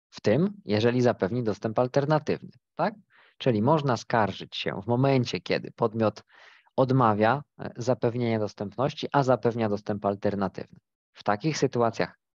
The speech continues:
też można złożyć skargę. Można też złożyć skargę w momencie, kiedy podmiot publiczny, no, nie zapewnił dostępności, dostępu alternatywnego również i nie wiadomo, co zrobić.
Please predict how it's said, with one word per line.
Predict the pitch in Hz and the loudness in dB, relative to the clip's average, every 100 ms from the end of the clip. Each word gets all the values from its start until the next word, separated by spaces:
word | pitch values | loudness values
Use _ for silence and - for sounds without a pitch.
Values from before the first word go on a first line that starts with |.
| - | -2
też | 165 190 - - | 0 0 -4 -6
można | 107 107 107 | -4 -2 -2
złożyć | 101 80 76 - | -4 -8 -12 -14
skargę. | - 98 120 214 220 _ _ - | -6 -6 -2 -4 -6 _ _ -2
Można | 127 135 117 | -2 0 -2
też | 113 98 | -4 -6
złożyć | 101 92 90 | -4 -4 -6
skargę | - 151 151 | -4 -4 -2
w | 127 | 0
momencie, | 104 113 117 110 | 2 2 0 -4
kiedy | 98 101 104 107 107 - _ _ | -6 -6 -4 -8 -12 -20 _ _
podmiot | 127 127 113 | 0 2 2
publiczny, | 107 92 117 127 123 - | 0 -4 -4 -2 -4 -2
no, | 131 - | -4 -2
nie | 165 | 0
zapewnił | 139 127 143 135 127 | 2 0 0 0 0
dostępności, | 104 101 92 90 147 - 123 | -2 -4 -6 0 0 0 -6
dostępu | 110 117 110 | -2 -2 0
alternatywnego | 107 107 101 98 90 92 87 - | 0 0 -2 -4 -4 -6 -4 -2
również | 135 135 117 - | 0 0 -2 -4
i | 156 156 _ | -8 -8 _
nie | 117 101 | -10 -4
wiadomo, | 101 110 104 | 0 0 0
co | 101 90 87 - | 0 -2 -4 -10
zrobić. | 98 95 64 - - | -4 -4 -4 -8 -20